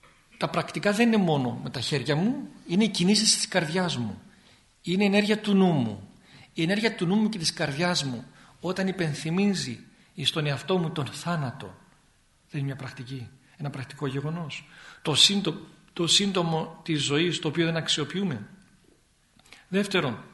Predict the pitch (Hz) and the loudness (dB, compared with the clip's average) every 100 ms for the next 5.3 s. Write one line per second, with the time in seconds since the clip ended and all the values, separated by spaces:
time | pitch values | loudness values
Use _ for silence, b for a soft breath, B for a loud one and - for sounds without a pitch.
0 | - _ _ _ _ - - _ _ - | -20 _ _ _ _ -20 -20 _ _ -10
1 | 160 165 143 202 185 170 151 143 - - | -4 -4 -2 -2 -2 -2 -4 -6 -8 -6
2 | - 180 170 160 151 151 143 156 131 113 | -2 0 0 -2 -2 -2 0 0 -2 -6
3 | 104 B B B B 170 160 185 180 190 | -10 B B B B -6 0 0 0 0
4 | 190 185 175 - 156 160 180 165 196 196 | -2 -2 -2 0 0 0 2 2 2 0
5 | 127 98 - | -4 -10 -14